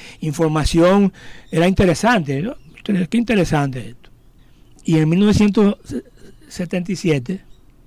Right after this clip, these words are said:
voy a México, a la,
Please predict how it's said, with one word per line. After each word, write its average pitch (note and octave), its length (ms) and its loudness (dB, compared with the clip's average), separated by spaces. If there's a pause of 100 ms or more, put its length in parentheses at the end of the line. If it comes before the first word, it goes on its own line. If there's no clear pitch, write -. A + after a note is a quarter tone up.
(140)
voy D#3 520 4 (1000)
a C#3 160 -4
México, C3+ 600 0 (520)
a C#3+ 120 -2
la, C#3 240 0